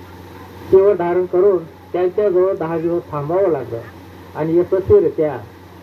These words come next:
आमच्या बंतेजींनी, तसेच आमचे आनंद सैंदाने सर, तसेच त्यांच्या टीमने फार मोठ्या प्रमाणात योग्य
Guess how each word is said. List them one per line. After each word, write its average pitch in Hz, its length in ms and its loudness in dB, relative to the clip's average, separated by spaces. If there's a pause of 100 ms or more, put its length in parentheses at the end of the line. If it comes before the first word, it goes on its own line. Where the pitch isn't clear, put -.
(300)
आमच्या 156 520 -4 (1000)
बंतेजींनी, 180 640 2 (800)
तसेच 165 360 2 (960)
आमचे 160 260 0
आनंद 165 300 0
सैंदाने 185 440 0
सर, 180 240 0 (840)
तसेच 175 240 0
त्यांच्या 170 280 2
टीमने 180 460 0 (1200)
फार 202 220 2
मोठ्या 196 300 0
प्रमाणात 175 440 -4 (680)
योग्य 190 300 4